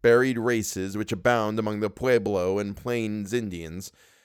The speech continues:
and which lured Coronado centuries ago on his vain search for the fabled Quivira.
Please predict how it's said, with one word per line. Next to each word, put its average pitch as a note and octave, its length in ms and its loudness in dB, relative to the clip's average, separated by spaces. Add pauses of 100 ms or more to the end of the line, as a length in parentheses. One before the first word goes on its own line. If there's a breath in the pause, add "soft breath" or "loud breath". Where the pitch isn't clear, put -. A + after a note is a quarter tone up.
(100)
and E3 180 4
which E3 220 4
lured E3+ 440 2
Coronado C#3+ 720 6
centuries A#2 500 -2
ago E2+ 340 -4
on A#2+ 140 2
his C3+ 160 -2
vain D3+ 280 0
search G#2 340 0
for B2+ 120 -6
the B2+ 120 -2
fabled F#2 480 0
Quivira. F2 600 -4